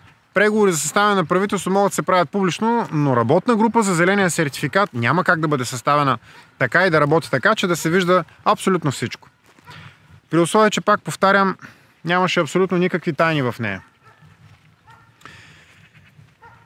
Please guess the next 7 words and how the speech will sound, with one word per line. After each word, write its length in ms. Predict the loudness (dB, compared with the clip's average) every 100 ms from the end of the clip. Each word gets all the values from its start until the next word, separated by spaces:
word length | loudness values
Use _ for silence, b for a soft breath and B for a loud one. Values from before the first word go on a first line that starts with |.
| _ -20 -20 _ -20 -20 -20 _ _ _
Вчера 300 | -2 2 2
говорих 300 | 4 4 2
с 140 | 0 -4
професор 420 | -2 0 0 2
Радка 240 | 0 0
Аргирова, 380 | 0 2 0 0
която 560 | 0 0 0 0 0